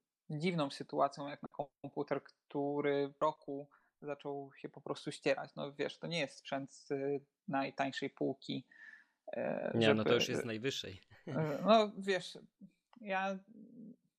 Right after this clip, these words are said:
Speaker 1: nie będę do końca bronił Apple, e, w sensie ich ko-, e, powiem szczerze, że korzystam z MacBooka z jednej strony dla wygody,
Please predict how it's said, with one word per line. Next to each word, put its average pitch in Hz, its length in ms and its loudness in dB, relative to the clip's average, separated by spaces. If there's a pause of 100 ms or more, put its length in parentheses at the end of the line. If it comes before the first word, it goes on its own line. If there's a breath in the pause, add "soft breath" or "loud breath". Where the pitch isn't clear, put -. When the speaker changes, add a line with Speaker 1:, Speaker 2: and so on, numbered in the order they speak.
(680 soft breath)
Speaker 1:
nie 180 120 -2
będę 190 280 4
do 180 100 -2
końca 180 300 -4
bronił 175 360 0 (140)
Apple, 151 280 -4 (100)
e, 151 260 -6
w - 60 -20
sensie 170 340 -6 (840 soft breath)
ich - 160 -8
ko-, 196 240 0
e, 170 340 -6 (300)
powiem 190 220 0
szczerze, 170 300 2
że 165 100 -4
korzystam 165 600 0
z 160 300 -2
MacBooka 160 640 0
z 151 80 -14
jednej 160 220 -6
strony 151 500 -8 (440)
dla 160 280 2
wygody, 160 580 -2